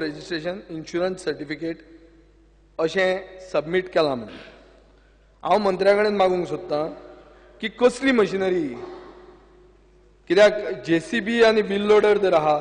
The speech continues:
जाल्यार तांचे कडेन registration certificate आसतलें. फाल्यां एक excavator, screening plant or crusher आयलो जाल्यार तांचे कडेन registration certificate आसचें ना. Insurance जाय जाल्यार easily गोंयांत करूंक जाता. म्हणटकर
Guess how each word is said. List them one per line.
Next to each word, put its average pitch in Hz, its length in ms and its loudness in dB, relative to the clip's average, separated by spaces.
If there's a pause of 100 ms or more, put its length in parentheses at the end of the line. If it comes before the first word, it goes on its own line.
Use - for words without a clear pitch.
(300)
जाल्यार 190 220 2
तांचे 196 220 4
कडेन 220 180 4
registration 202 480 0
certificate 151 480 -4
आसतलें. 123 320 -12 (760)
फाल्यां 185 240 2
एक 233 140 2 (100)
excavator, 220 760 4
screening 196 480 -2 (100)
plant 208 360 2
or 196 100 -2 (100)
crusher 202 380 2
आयलो 165 280 2
जाल्यार - 580 -6
तांचे 208 200 4
कडेन 226 160 6
registration 220 440 2
certificate 214 400 0
आसचें 202 300 -2
ना. 170 100 -4 (1400)
Insurance 247 580 0
जाय 247 180 4
जाल्यार 262 220 4
easily 254 340 -4
गोंयांत 262 320 4
करूंक 240 240 -2
जाता. 185 240 0 (1200)
म्हणटकर 214 420 4